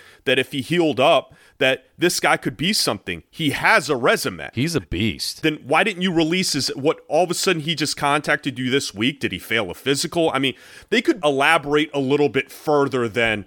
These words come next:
Speaker 1: by
Speaker 2: I'm sure somebody will do some digging. Th-, this just came
Speaker 1: But
Speaker 2: out,
Speaker 1: i-,
Speaker 2: though,
Speaker 1: if
Speaker 2: so.
Speaker 1: it's an injury, then just state it due to injuries or put him in some type of waiver protocol, whatever it was. I mean, they could have just thrown him on I R again if they wanted to.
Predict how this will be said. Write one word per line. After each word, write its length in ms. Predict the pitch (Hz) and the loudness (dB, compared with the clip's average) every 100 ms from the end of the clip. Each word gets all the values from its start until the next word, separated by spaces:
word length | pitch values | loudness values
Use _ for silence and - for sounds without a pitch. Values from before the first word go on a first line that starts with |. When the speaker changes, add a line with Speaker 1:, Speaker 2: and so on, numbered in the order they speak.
| _ | _
Speaker 1:
by 480 | 92 127 139 131 120 | -2 2 4 6 4
Speaker 2:
I'm 120 | 143 | 2
sure 180 | 143 135 | 2 0
somebody 320 | - 127 117 | 2 2 2
will 60 | 107 | 2
do 120 | 104 | 0
some 200 | - 92 | -2 -2
digging. 340 | 98 92 92 | 0 0 0
Th-, 140 | 98 120 | -2 0
this 160 | 143 | 0
just 220 | - 120 - | 0 -2 -2
came 200 | 95 156 | -2 0
Speaker 1:
But 160 | 208 | 0
Speaker 2:
out, 60 | 214 | 2
Speaker 1:
i-, 60 | 202 | 0
Speaker 2:
though, 80 | - | 0
Speaker 1:
if 100 | 202 | 0
Speaker 2:
so. 80 | 220 | 0
Speaker 1:
it's 140 | - | 0
an 100 | 196 | -2
injury, 800 | 185 180 208 135 139 110 104 127 | 0 0 0 0 0 0 0 -4
then 340 | 120 117 139 139 | -4 -2 0 0
just 240 | 160 165 | -2 -2
state 380 | - - 180 208 | -2 0 0 0
it 220 | 82 - | -6 -10
due 160 | 120 156 | -4 0
to 140 | 160 135 | 0 0
injuries 640 | 127 117 113 117 120 110 | -2 -2 -4 -2 -2 -2
or 260 | 117 104 - - - - | -2 -2 -4 -14 -20 -12
put 160 | - 170 | -2 2
him 120 | 160 | 2
in 100 | 147 | 0
some 260 | - 160 147 | 0 -2 -2
type 300 | - 143 131 | 0 0 0
of 160 | 101 | -6
waiver 400 | 95 131 135 123 | 0 2 2 0
protocol, 680 | 123 - 139 135 - 123 120 | -2 0 2 2 0 0 0
whatever 400 | 98 120 135 135 | 2 2 2 0
it 100 | 117 | -4
was. 320 | 90 98 123 | -2 -2 0
I 40 | 165 | 0
mean, 140 | 165 | 0
they 100 | 185 | 0
could 140 | 190 220 | -2 -4
have 80 | |
just 180 | 233 - | -4 -6
thrown 260 | 107 147 208 | 0 2 4
him 80 | 226 | 4
on 140 | 226 | 4
I 200 | 220 214 | 4 6
R 260 | 220 262 220 | 6 6 4
again 320 | 156 117 104 | 2 2 0
if 80 | - | 0
they 80 | 110 | -2
wanted 380 | 104 98 90 - | 0 -2 -4 -6
to. 220 | - | -10